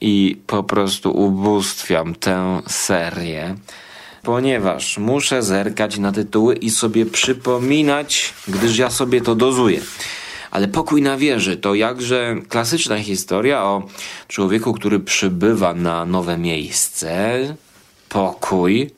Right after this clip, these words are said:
hotelowy w jakiejś wieży i tam jest obraz, który jest tak przerażający, tak źle wpływa na niego, że w koszmarach tworzy mu wizję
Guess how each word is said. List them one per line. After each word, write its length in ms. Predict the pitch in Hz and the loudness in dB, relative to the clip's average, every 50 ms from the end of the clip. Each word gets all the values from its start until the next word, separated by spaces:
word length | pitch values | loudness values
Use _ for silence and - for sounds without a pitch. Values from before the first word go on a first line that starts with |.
| _ - - - - - _ - | _ -20 -20 -20 -20 -18 _ -4
hotelowy 1000 | - - - - 123 113 - - - 104 104 104 107 101 92 85 85 90 90 | 0 0 2 2 0 -2 -2 -2 0 2 4 4 4 2 2 0 0 -2 0
w 40 | 90 | 0
jakiejś 440 | 92 90 85 - 98 95 90 90 87 | 0 -2 -4 -4 -4 -4 -4 -4 -6
wieży 380 | 85 85 82 82 92 117 - - | -6 -6 -6 -6 -6 -6 -6 -6
i 80 | 117 110 | -8 -8
tam 220 | - 98 98 98 | -6 -6 -4 -4
jest 180 | 98 98 - - - - | -4 -4 -6 -8 -8 -4
obraz, 680 | 90 92 90 82 - - - - - - - - - - - - - - - - - - - | -2 -2 0 0 -2 -6 -6 -8 -10 -10 -10 -10 -12 -14 -16 -16 -14 -14 -14 -14 -16 -18 -18
który 260 | - - - 98 92 87 | -14 -8 -4 -2 0 0
jest 200 | 87 85 - - | 0 0 -2 -4
tak 180 | 110 113 113 | -4 -4 -6
przerażający, 800 | - - - 87 90 90 90 90 98 110 110 98 87 85 - 87 87 92 95 110 120 120 - - - - - - _ | -6 -6 -4 -4 -2 -2 -2 -2 -2 -2 -2 -2 -2 -4 -6 -8 -8 -6 -6 -8 -8 -10 -12 -16 -18 -18 -20 -14 _
tak 260 | - 101 107 107 - - | -4 -4 -4 -4 -4 -4
źle 440 | 98 95 90 87 85 98 110 120 110 | -2 -2 -2 -2 0 0 0 0 0
wpływa 360 | - - - 110 98 92 90 | -2 -2 0 0 2 2 0
na 100 | 85 82 | -2 -2
niego, 360 | 80 80 80 87 107 117 120 | -4 -4 -4 -2 -2 -2 -2
że 440 | 110 98 95 92 98 104 113 117 120 120 120 120 120 120 - - _ _ _ _ | -2 -2 -2 -2 -2 -2 -2 -2 -2 -4 -4 -6 -6 -8 -12 -16 _ _ _ _
w 340 | - - - - - - - | -16 -12 -12 -10 -8 -4 -2
koszmarach 680 | - 131 113 113 - - 113 110 107 104 104 98 101 | 0 0 2 2 0 2 2 0 0 0 -2 -4 -6
tworzy 320 | - - 107 98 98 113 104 | -6 -4 -4 -2 -2 0 2
mu 200 | 98 98 95 90 | 2 2 2 2
wizję 600 | 90 95 113 117 107 - - 104 113 127 147 | 2 0 2 2 2 2 2 2 2 2 2